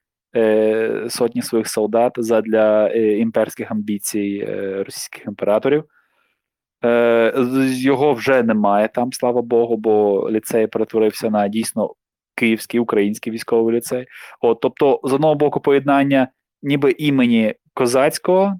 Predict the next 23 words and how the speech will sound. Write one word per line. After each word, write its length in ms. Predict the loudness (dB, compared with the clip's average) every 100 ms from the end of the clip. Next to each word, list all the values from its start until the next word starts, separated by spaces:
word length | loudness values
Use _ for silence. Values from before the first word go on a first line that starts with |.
| -12
бо 200 | -4 -2
це 200 | 0 -2
і-, 200 | -2 -4
ліцей 320 | -6 -2 0
імені 180 | 2 2
Івана 240 | 2 2 2
Богуна, 540 | 0 0 2 0 0 _ _ _ _ _ _ _ 0
е, 340 | 2 4 2 0 -4
естетика, 800 | 0 0 0 0 2 2 2 0
яка 340 | -2 2 2
оточує 560 | 0 0 0 0 0 0
його, 280 | 0 0 0
така 480 | -2 0 2 2 -2 _ _ _ _ _ _ -20 -6
еклектично 1300 | -4 0 0 0 0 0 0 -2 0 2 4 2 0 -4 -20 _ -2
російська, 640 | 0 0 -4 -4 -2 0
імперська, 760 | 0 2 2 2 0 -2 -2 -2 _ _ _
а 60 |
в 60 | -4
самому, 420 | 0 0 2 0
в 80 | -2
самій 220 | -4 -2
середині, 680 | 0 0 2 2 0 2 0 2
е, 500 | 4 4 4 4